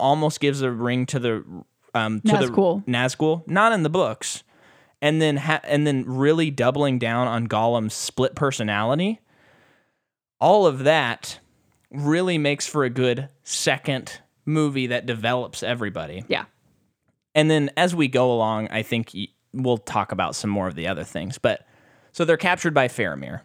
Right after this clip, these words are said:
Speaker 2: Yeah. Well, just to the Gollum thing. It, it, so yes, very important that it's like he banishes Gollum, and it is basically now Smeagol.
Speaker 1: Yeah.
Speaker 2: In a way.
Speaker 1: Uh-huh.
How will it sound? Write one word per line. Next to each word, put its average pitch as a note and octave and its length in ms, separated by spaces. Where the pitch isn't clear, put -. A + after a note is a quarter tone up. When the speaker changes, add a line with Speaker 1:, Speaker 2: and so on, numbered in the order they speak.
Speaker 2:
Yeah. A#3 280
Well, C4 240
just C4+ 360
to A#3 260
the G#3 260
Gollum G#3+ 300
thing. G3 180
It, G3+ 140
it, G#3 220
so - 220
yes, G3+ 380
very C4 280
important B3 380
that A3 100
it's G#3+ 160
like G3+ 200
he A#3+ 440
banishes A3+ 560
Gollum, G3 640
and G#3+ 140
it G#3 120
is G3+ 140
basically B3 520
now G3 160
Smeagol. F#3+ 640
Speaker 1:
Yeah. A#2+ 280
Speaker 2:
In C4 140
a A#3 40
way. F#3+ 300
Speaker 1:
Uh-huh. B2+ 220